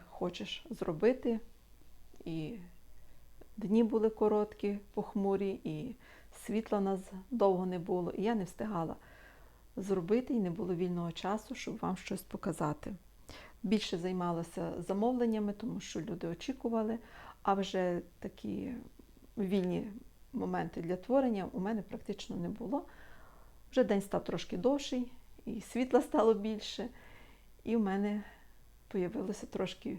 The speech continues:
вірніше, я знайшла той час, щоб щось зробити новеньке і для вас показати. Я про вас пам'ятаю, я знаю, що ви чекаєте,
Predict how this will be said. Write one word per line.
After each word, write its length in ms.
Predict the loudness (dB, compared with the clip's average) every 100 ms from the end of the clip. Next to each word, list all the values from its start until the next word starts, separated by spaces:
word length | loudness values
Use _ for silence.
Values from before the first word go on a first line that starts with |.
| -4
вірніше, 400 | 0 0 0 -2
я 340 | 0 0 0 -6 -8 -8 -12 -20 -20 -20 -18 -6
знайшла 580 | 2 4 4 4 4 2
той 360 | 0 -2 -2 2
час, 240 | 4 4 2 -16 -18 -14
щоб 180 | -8 -4
щось 200 | 4 4
зробити 480 | 4 2 2 0 4
новеньке 500 | 4 6 6 4 2 2
і 240 | 4 4
для 180 | 6 6
вас 220 | 6 4 0 -10
показати. 540 | -6 -2 -2 -2 0
Я 140 | 4 4
про 160 | 4
вас 140 | -2 -2
пам'ятаю, 680 | -2 -2 0 4 4 2 -2 -10 -18 -18 -20 -8
я 300 | 0 2 2 -2 -4
знаю, 260 | 0 0 0
що 200 | -4 -4
ви 100 | -4
чекаєте, 600 | -4 0 2 2 2 -2